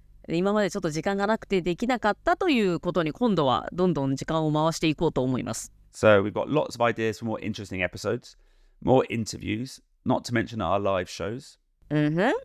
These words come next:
Speaker 1: まだまだエピソードをお届けします。インタビューもありますし、えー、月に一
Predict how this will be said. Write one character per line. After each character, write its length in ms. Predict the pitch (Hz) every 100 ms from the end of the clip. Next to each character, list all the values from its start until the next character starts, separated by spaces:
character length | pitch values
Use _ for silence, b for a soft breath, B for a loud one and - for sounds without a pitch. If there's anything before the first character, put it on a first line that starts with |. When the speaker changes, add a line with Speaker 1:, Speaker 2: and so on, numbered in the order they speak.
| - -
Speaker 1:
ま 80 | 170
だ 100 | 165
ま 100 | 147
だ 100 | 127
エ 80 | 143
ピ 100 | -
ソ 140 | 147
ー 40 |
ド 80 | 135
を 20 |
お 40 | 139
届 300 | 151 151 156
け 20 |
し 120 | -
ま 120 | 170
す。 300 | 175 - 156
イ 80 | 156
ン 100 | 180
タ 120 | 170
ビ 80 | 160
ュ 40 | 156
ー 20 |
も 140 | 151
あ 60 | 170
り 100 | 240
ま 140 | 285
す 180 | 262 233
し、 420 | - 294 294 196 b b b
え 100 | 156
ー、 40 | 156
月 260 | - 202
に 180 | 170
一 60 | 139